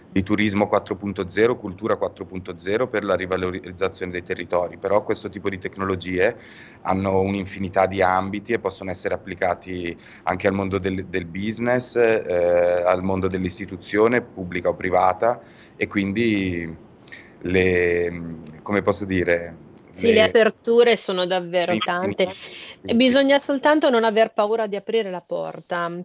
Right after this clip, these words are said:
Speaker 2: perché ciò che blocca di più tutti quanti nell'adozione di queste cose è proprio la paura di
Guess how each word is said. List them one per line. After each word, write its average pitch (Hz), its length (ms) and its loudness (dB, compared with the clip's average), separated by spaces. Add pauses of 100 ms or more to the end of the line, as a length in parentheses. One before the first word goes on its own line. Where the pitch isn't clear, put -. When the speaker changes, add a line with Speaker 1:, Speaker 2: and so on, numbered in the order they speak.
Speaker 2:
perché 196 460 4
ciò 247 180 0
che 247 140 2
blocca 220 540 2
di 190 160 -2
più 233 260 -4
tutti 202 300 -10
quanti 190 500 0
nell'adozione 185 680 -2
di 202 100 -2
queste - 380 -12
cose 180 600 0 (520)
è 208 160 4
proprio 254 280 4
la 220 160 6
paura 190 800 0 (400)
di 254 380 0